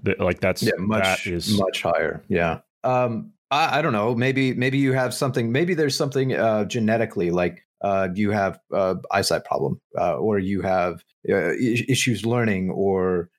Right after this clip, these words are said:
Speaker 2: um, you have, uh, one less or one too many chromosomes, or you have, you know, whatever the case is, they could engineer a virus that would target someone with that and have them eliminated, for example.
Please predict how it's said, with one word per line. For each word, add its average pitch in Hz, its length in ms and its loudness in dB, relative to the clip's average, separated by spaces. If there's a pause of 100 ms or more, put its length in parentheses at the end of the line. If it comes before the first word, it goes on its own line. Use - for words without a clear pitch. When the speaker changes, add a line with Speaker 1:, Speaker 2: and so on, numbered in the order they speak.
(100)
Speaker 2:
um, 90 760 0
you 110 160 -2
have, 98 480 -2 (140)
uh, 92 300 0 (320)
one 107 380 -2
less 101 280 0
or 104 80 0
one 98 260 0
too - 140 -8
many 104 240 0
chromosomes, 90 680 -2
or 92 200 0
you 95 240 0
have, 90 400 0 (180)
you 101 100 0
know, 98 180 2
whatever 113 400 0
the 101 80 -2
case 98 360 -2
is, 95 560 -2 (120)
they 113 360 0
could 110 240 -2
engineer 104 520 0
a 92 60 0
virus 92 500 -2
that 90 120 0
would 85 140 0
target 95 300 0
someone 92 280 0
with 92 240 0
that - 320 -2 (200)
and 87 580 0 (100)
have 90 260 -2
them 92 140 0
eliminated, 92 640 -2
for - 160 0
example. 80 460 0